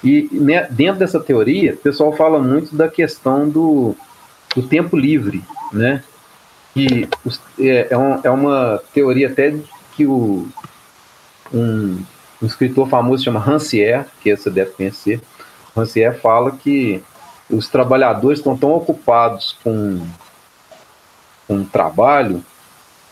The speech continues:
que eles não têm tempo de faz-, de ficar à toa. <laughs> Ele fala, assim, eu, eu fiz um, grosseiramente eu falei aqui, mas ficar à toa é importante, porque isso é o tempo livre que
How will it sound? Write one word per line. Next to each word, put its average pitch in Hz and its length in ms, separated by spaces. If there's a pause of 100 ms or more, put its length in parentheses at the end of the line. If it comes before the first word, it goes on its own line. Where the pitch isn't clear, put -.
(140)
que 113 80
eles 113 480
não 131 260
têm 127 240
tempo 117 460
de 127 460
faz-, 123 420
de - 160
ficar 143 200
à 151 60
toa. 127 420 (340)
<laughs> - 340
Ele 147 200
fala, 156 400 (160)
assim, 156 220
eu, 139 480 (140)
eu 123 120
fiz 143 300
um, 143 380 (500)
grosseiramente 123 920
eu 107 60
falei 104 300
aqui, 92 220 (280)
mas 139 220
ficar 170 320
à - 80
toa 165 280
é 180 40
importante, 175 640
porque - 240
isso 165 320
é 196 40
o 170 60
tempo 156 340
livre 131 540 (720)
que 151 320